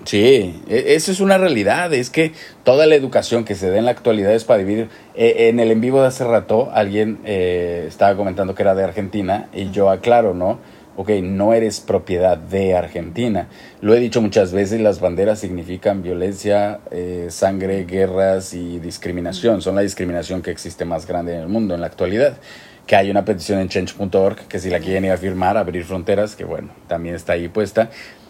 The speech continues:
Speaker 1: Eh, pero entonces ella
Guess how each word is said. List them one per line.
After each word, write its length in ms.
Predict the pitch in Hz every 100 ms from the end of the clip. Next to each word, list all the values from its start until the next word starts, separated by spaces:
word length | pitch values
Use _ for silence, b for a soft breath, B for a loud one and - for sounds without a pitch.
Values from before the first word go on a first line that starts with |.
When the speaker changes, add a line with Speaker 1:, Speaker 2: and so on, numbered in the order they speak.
| -
Speaker 1:
Eh, 640 | 113 107 107 104 104 101 98 B B B B _ - B B _
pero 140 | 120 135
entonces 440 | 143 160 156 151
ella 400 | 156 160 156